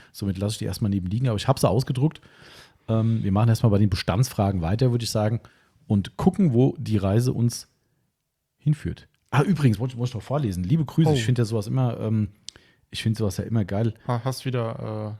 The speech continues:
Speaker 2: äh, Grüße bekommen von jemandem?
Speaker 1: N-, nee, keine Grüße, sondern einen Kommentar auf unseren Post zum Podcast.
Speaker 2: Okay.
Speaker 1: Ähm, und ich finde ja immer sowas, ich feier sowas halt total,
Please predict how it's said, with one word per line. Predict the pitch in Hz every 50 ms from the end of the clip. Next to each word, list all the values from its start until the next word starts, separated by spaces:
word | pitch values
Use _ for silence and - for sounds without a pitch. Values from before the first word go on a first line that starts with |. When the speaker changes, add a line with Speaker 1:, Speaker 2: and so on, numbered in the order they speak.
| _ _ _
Speaker 2:
äh, | -
Grüße | - 175 165 147
bekommen | 120 117 113 - - 107 120 120
von | - - 113 110 107 107 107
jemandem? | 107 107 107 107 107 107 113 127 165
Speaker 1:
N-, | - 143 143 147 143 143 139 139 139 139 139 139 139
nee, | 139 139 151 175
keine | - - 170 180 175
Grüße, | - - - 135 160 226 220 196 185 185 185
sondern | 170 143 131 131 139 160 160 151
einen | - 127 135 131
Kommentar | - - 135 127 117 - 131 151
auf | 151 -
unseren | 147 139 127 131 127 131 131 123 113
Post | - - 131 147 180 175 -
zum | - - - 143 135 139 139 147 - _
Podcast. | - 180 196 - - 104 101 117 131 - - - _ _ _ - - - - _ _ _ _
Speaker 2:
Okay. | 156 143 113 113 113
Speaker 1:
Ähm, | 117 117 117 120 120 - - _ - _
und | - 120 117 113 - -
ich | 123 - -
finde | - 127 131 131
ja | 135 123
immer | 117 131 127 127 127 120 - - _ _
sowas, | - 127 113 107 113 110 113 104 - - - - - - - -
ich | - - -
feier | - - - 110 110 101
sowas | 92 98 92 90 -
halt | - 98 92
total, | - 98 - - 101 101 117 135 127